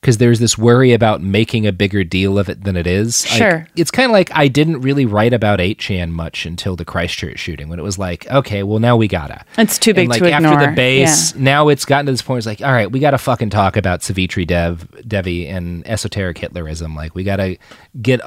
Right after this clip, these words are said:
Speaker 1: some of this out there." Um, I do think it's also just, like, not super well known. I think she was seen, like, really, to be entirely honest, I think most of her efforts would have looked like a failure to most of observers, observers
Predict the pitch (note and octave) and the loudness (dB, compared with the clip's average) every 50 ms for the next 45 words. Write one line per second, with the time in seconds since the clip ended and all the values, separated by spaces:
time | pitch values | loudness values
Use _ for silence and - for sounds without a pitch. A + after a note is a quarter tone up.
0 | G#2+ F#2 - - C#3 A#2 G#2+ G#2 F#2 - G#2 G#2 G2+ - - F#2+ F2+ F2 F2 - | -8 -6 -4 -2 -2 0 -2 -2 -2 -2 -2 -2 -2 -4 -4 -6 -6 -6 -8 -12
1 | _ _ - - - - - - - _ - B2 A#2+ A#2+ A#2 A2+ G#2+ G#2 F#2+ F2+ | _ _ -20 -20 -20 -20 -20 -20 -20 _ -4 0 0 2 2 2 0 -2 -4 -6
2 | E2+ D2+ - _ _ _ _ _ _ _ _ _ _ _ _ _ _ - - - | -8 -12 -14 _ _ _ _ _ _ _ _ _ _ _ _ _ _ -12 -6 -2
3 | C#3 D3+ C3 C#3 E3 F3 - - F3+ D#3 - D#3 - - C#3+ E3+ D3 - D#3+ C3+ | 0 2 4 4 4 4 4 2 0 0 0 0 0 2 2 2 2 0 -2 -4
4 | C3+ - - C3 A2+ - A#2 A#2 B2 C3+ C#3+ C#3+ - _ _ _ - - - - | -4 -2 -2 -2 -2 0 0 2 4 4 2 2 -2 _ _ _ -12 -8 -4 -2
5 | C#3+ C3 - C#3+ B2+ A2 A#2 A2+ A2 G#2 G2+ G2 G#2 A2 G#2+ F#2 E2 D#2+ F#2+ G#2 | -2 0 0 0 0 2 4 2 2 2 0 0 0 0 0 -2 -2 -4 -6 -6
6 | B2+ A#2+ - - C#3+ C3 A2+ - - - C3 C3 B2+ B2 A#2+ A#2 A2 - - - | -6 -6 -6 -4 -4 -2 -2 -2 0 0 0 2 2 2 0 0 -2 -6 -10 -20
7 | - - - - - - F3 F3 - B2+ A#2 D#3 A#3+ C#4+ C4+ A#3+ E3+ - - D3+ | -20 -20 -20 -12 -2 0 0 2 2 2 0 2 4 4 4 2 2 0 0 0
8 | F3 E3 D3 B2 - E3+ G3 G#3 F#3+ D#3 B2+ G#2 A2+ C#3+ F#3 F#3 C3 G2 - - | 0 0 0 0 0 0 0 0 0 -2 -2 0 0 0 2 2 0 -2 -2 -6
9 | - - - - - - - - _ _ - - - D3 D3 E3 F#3 D#3 C#3+ C#3+ | -8 -10 -14 -20 -20 -20 -20 -20 _ _ -14 -6 -2 -2 0 0 0 0 2 2
10 | D#3+ F3 E3+ - F#3+ C#3+ D#3 D3+ G#2+ C#3+ C#3 - - C3+ A#2 - - C3+ B2+ A2 | 2 2 0 0 -2 0 0 0 0 -2 -4 -4 -4 -4 -4 -4 -4 -4 -2 -2
11 | G#2+ B2 B2+ - - B2+ A#2 - A#2+ - - - - B2 B2 B2+ C3 B2 A#2 A#2 | -2 -4 -4 -2 -2 -2 -2 -2 -4 -4 -4 -2 0 2 2 4 2 2 2 0
12 | A2 - - A#2+ A2 G#2+ G#2+ G#2 A2+ A#2+ - - - A#2 G2 G2+ G2+ F#2 G#2+ G#2+ | 0 0 0 0 2 2 4 4 4 2 2 0 -2 -2 -2 -2 -2 0 0 0
13 | G#2+ G#2+ F#2+ G2+ G2 F#2+ F2+ F2 - - - C3 B2 A2 G2+ G2+ B2 B2 B2 G#2 | 0 0 0 -2 -2 -2 -2 -2 -4 -4 -4 -4 -4 -2 0 2 4 4 4 4
14 | A2 G2 F#2 F2 - | 2 0 0 -2 -4